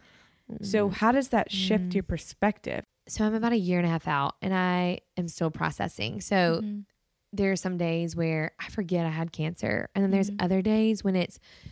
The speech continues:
Speaker 2: so heavy in my spirit because I think while I was going through that process, I didn't allow myself to process
Speaker 1: Mm-hmm.
Speaker 2: because you can't, 'cause you've gotta survive.
Speaker 1: Mm-hmm.
Speaker 2: So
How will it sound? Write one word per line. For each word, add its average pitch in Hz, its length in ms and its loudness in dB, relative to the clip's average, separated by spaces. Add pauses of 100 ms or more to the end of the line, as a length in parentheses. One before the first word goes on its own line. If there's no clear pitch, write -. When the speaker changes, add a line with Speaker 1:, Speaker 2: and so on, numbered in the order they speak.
(200)
Speaker 2:
so - 400 0
heavy 170 420 0
in 170 120 0
my 156 120 0
spirit 170 580 -4
because 196 400 0
I 185 140 0
think 202 500 -6
while 190 160 -2
I 170 160 -2
was 160 140 -4
going 170 360 -2
through 170 260 -4
that 160 200 -4
process, 185 640 -2 (320)
I 175 100 -2
didn't 180 220 -2
allow 151 380 -2
myself 190 760 -2 (540)
to 185 100 -4
process 160 840 -2 (180)
Speaker 1:
Mm-hmm. 196 260 -8
Speaker 2:
because 208 240 0
you 185 80 0
can't, - 420 -2 (100)
'cause 196 140 0
you've 196 120 0
gotta 196 140 2
survive. - 640 2 (200)
Speaker 1:
Mm-hmm. 196 100 -8
Speaker 2:
So 190 240 4